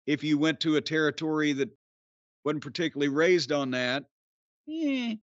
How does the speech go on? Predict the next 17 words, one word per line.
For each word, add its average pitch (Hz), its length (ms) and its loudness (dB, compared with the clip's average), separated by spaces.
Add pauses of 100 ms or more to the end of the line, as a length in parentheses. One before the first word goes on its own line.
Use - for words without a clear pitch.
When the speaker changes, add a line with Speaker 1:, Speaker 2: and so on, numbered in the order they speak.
(240)
Speaker 1:
Anyway. 160 640 4 (260)
Speaker 2:
Mm-hmm. 151 140 -2 (520)
Well, 160 240 2
and 165 220 -2
speaking 185 360 -2
of, 123 240 0
just 139 180 -4
real 147 140 4
quick, 120 240 0
speaking 139 360 -4
of, 117 240 0
of 120 160 -6
Jack 113 300 -2
Briscoe, 117 480 -6
we 110 220 -2
also, 117 500 -2 (560)
uh, 101 460 -2